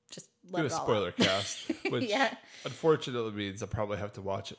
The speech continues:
Speaker 2: all again just so I could
Speaker 1: <laughs> Remember
Speaker 2: remember
Speaker 1: everything.
Speaker 2: everything that's happened.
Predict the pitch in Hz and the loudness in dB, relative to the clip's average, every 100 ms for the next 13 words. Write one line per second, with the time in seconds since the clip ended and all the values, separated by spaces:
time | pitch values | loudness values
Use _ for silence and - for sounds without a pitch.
0 | - 95 90 95 104 101 90 98 98 - | -2 0 0 -4 -4 -4 -4 -8 -8 -4
1 | 92 92 - 92 92 - _ 202 - - | -4 -2 -4 -6 -8 -18 _ -8 -6 -10
2 | - 202 190 165 165 165 131 127 117 113 | -8 -4 -2 -2 -4 -2 2 2 4 4
3 | 110 - 113 440 - 208 - | 2 0 4 6 6 4 2